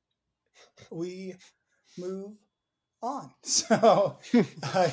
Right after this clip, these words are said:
Speaker 1: you can find our socials, um, on Instagram. You can find the show at Bromancing the Stone Podcast, and that's all one word together, Bromancing the Stone Podcast. Uh, you can find us on Twitter at Bro the Stone Pod, and that's B R O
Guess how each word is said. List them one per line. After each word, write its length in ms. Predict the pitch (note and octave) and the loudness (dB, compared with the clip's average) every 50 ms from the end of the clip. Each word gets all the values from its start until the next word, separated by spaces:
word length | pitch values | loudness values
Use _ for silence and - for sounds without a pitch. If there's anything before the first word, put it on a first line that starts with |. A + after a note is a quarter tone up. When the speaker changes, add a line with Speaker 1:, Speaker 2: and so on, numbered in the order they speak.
| - | -2
Speaker 1:
you 120 | - G3 G3 | -4 -6 -4
can 160 | G3 G#3+ E3 | -4 -8 -10
find 400 | - - - G3 G#3+ A3+ G#3+ G#3+ | -8 0 4 4 4 4 4 0
our 120 | A3 G#3+ G3 | -2 -4 -4
socials, 580 | - - G3+ G3+ G3+ - - F#3 F#3 E3+ - - _ - - - - _ _ _ _ _ _ - | -4 -4 -2 -2 -2 -4 -6 -8 -8 -8 -10 -12 _ -20 -20 -20 -20 _ _ _ _ _ _ -6
um, 340 | F3+ F3 F3 E3+ E3+ E3+ F3 | -4 -2 -2 -2 -2 -4 -6
on 500 | - - F#3 E3+ E3+ E3+ E3+ E3 E3+ F#3 | -6 -4 0 0 0 2 0 -2 -4 -6
Instagram. 680 | F#3+ G3+ G3 G3 - - F3+ F3+ F#3+ G3 G#3+ A3+ - - - _ _ | -8 -8 -8 -8 -10 -8 -6 -2 0 0 0 0 -2 -6 -16 _ _
You 80 | F3+ | -10
can 100 | E3 E3+ | -10 -10
find 260 | C#3+ D#3 F3 F3 F3 E3+ | -2 0 0 0 0 -2
the 60 | D3+ | -4
show 460 | - - F3+ F3+ F3+ F3+ F3+ F3+ F3+ | -4 0 0 2 2 2 0 0 -2
at 320 | F#3 F3+ F3 F#3+ - _ D3+ | -6 -8 -8 -10 -12 _ -8
Bromancing 680 | C3 E3+ F3+ F#3+ F#3+ F#3+ F#3 F#3 F#3 F#3 - F#3 F3 E3 | -2 0 0 0 0 -2 -4 -6 -6 -6 -8 -12 -12 -10
the 80 | D#3+ | -12
Stone 320 | D#3 - - E3+ E3+ E3+ D3 | -10 -8 -6 -6 -6 -6 -6
Podcast, 600 | - E3 D#3+ E3+ F3+ C3+ - F#3+ G3 G#3 G3+ - E3+ | -6 -4 -4 -4 -4 -4 -6 -4 -4 -4 -6 -8 -10
and 80 | E3 | -10
that's 160 | D#3 D3+ - - | -12 -10 -8 -8
all 200 | D#3+ D#3+ D#3+ D#3 | -6 -6 -4 -4
one 180 | D#3+ D#3 D#3 | -6 -6 -8
word 220 | D3+ D3+ D3+ D3+ D3 | -6 -6 -6 -6 -8
together, 460 | C#3+ C#3+ D#3 D#3+ D#3+ F3+ F3 E3+ E3+ _ _ _ _ _ _ _ _ _ _ | -8 -8 -8 -6 -4 -4 -6 -6 -8 _ _ _ _ _ _ _ _ _ _
Bromancing 720 | F3 F3 F3 E3+ E3+ E3+ E3 E3 D3+ - F3 F3 E3+ E3+ C#3+ _ _ _ _ _ _ _ _ _ | 0 0 2 2 -2 -4 -6 -8 -8 -8 -10 -10 -10 -12 -14 _ _ _ _ _ _ _ _ _
the 320 | E3+ E3 D#3+ D#3+ E3 D3+ C3 | -4 -4 -4 -4 -8 -10 -10
Stone 580 | - - - - - E3+ D#3+ D#3+ E3 D#3+ C#3+ C3 C3 C3 | -10 -12 -10 -4 -2 -2 0 0 -2 -4 -6 -8 -14 -10
Podcast. 640 | - F3 F3 F3+ D#3+ - G3 G3+ G3 G3 - - - _ _ _ _ _ _ _ _ _ _ _ _ _ | -8 -8 -6 -6 -6 -6 -6 -4 -4 -6 -8 -10 -12 _ _ _ _ _ _ _ _ _ _ _ _ _
Uh, 120 | - F3 E3+ | -14 -12 -10
you 60 | E3 | -10
can 100 | D#3+ D#3 | -10 -6
find 220 | - F#3+ F#3 F3+ F#3+ | 0 0 2 2 2
us 100 | D#3+ E3 | 0 -2
on 80 | E3 D3+ | -4 -4
Twitter 300 | - - A3+ A#3 A3 G#3+ | -2 -2 0 0 0 0
at 280 | - A3 G#3+ - - | 0 -4 -4 -6 -6
Bro 180 | - G3+ G3+ G3 | -6 -6 -4 -4
the 80 | F#3 | -6
Stone 320 | D3+ - - F#3 F3+ F3 D3 | -8 -2 -2 -2 -2 -2 -4
Pod, 300 | - F#3+ G3+ G#3 G#3+ G#3 | -2 0 0 0 -2 -6
and 360 | - - _ _ _ _ F3+ | -10 -18 _ _ _ _ -8
that's 160 | E3+ E3 E3 | -8 -8 -8
B 140 | E3 F#3+ F#3+ | -4 0 0
R 180 | F3+ F3+ F3+ F#3 F#3 | 2 2 2 2 2
O 200 | F#3+ F3+ G3+ | 0 0 -4